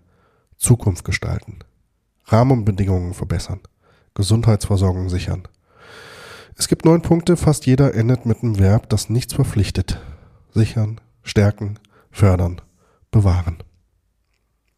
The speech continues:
Die Linke will solidarisch handeln, will Strukturen schaffen. Die Basis,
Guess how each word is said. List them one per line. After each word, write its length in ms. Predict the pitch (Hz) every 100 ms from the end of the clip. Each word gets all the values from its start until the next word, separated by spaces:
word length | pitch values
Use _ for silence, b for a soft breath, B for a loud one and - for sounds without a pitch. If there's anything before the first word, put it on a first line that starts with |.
| _ _ _ -
Die 60 |
Linke 320 | 127 110 95 82 B B B B B
will 300 | 120 131 143 - _ _
solidarisch 600 | 120 120 117 110 120 -
handeln, 340 | 139 117 90 - _ _
will 320 | 104 107 107 - _ _ -
Strukturen 520 | - 131 - 120 90
schaffen. 420 | - 95 85 - - _ _ _ _ -
Die 220 | 120 135
Basis, 560 | 113 98 92 90 -